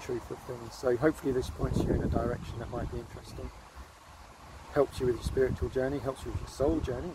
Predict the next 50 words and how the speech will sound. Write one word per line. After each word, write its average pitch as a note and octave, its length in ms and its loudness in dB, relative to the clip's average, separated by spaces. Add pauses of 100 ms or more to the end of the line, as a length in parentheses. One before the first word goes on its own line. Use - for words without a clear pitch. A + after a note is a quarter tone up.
(100)
importantly, C3+ 600 -6 (560)
and C#3+ 500 2
just - 160 -8
helps D#3 240 -4
you D3+ 60 -4
in C3+ 120 -4
life E3 220 -2 (140)
and, B2 300 -6
and B2+ 140 -4
gives B2 140 -6
you B2 80 -6
something B2+ 380 -2
to - 120 -8
explore. C3+ 400 4
And A#2 80 0 (340)
some F3+ 160 8
of - 20 12
the F3 80 10
people C#3+ 260 6
I've C3 120 8
already B2+ 180 4
shared C3+ 320 4
this - 180 -6
with A#2+ 240 -4
have A#2+ 120 -10
had B2+ 180 0
some B2 340 -4
really B2 300 6 (180)
pretty B2 220 0
profound A#2+ 400 -4
experiences, B2 580 -4
but B2 100 -4
it - 80 -2
didn't E3+ 180 0
happen D3 240 -4
the B2+ 60 -8
first C3+ 340 -4
time. C3 260 -4
You B2 60 -6
know, C3 120 -4
they, B2 160 2 (120)
they B2+ 40 2
had B2 160 -2
to B2 80 -6
sit - 240 -6
with A#2+ 140 -2
it A#2+ 100 -2
and C3 80 -6
just - 220 -8
trust, - 320 -4